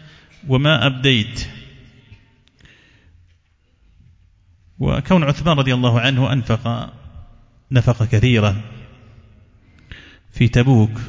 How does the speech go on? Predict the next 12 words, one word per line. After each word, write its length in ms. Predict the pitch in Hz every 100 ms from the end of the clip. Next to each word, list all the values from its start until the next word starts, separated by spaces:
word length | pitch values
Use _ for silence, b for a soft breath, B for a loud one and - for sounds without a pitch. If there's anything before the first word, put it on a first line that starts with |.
| - - -
هذا 240 | 120 110
أمر 340 | 127 113 113 110 - -
صحيح 460 | - 117 123 107
ثابت 420 | 110 - 113 110
في 100 | 113
الصحيح، 680 | 107 - 110 117 101 - - - - - - - _ _ _ _ _ b b b b _
وهو 160 | 120 104
أمر 200 | 139 131
معلوم، 720 | 127 120 139 135 120 120 - - - - - - - - _
وهو 160 | 113 117
من 80 | 113
فضائله 880 | 120 117 139 120 123 123 135 139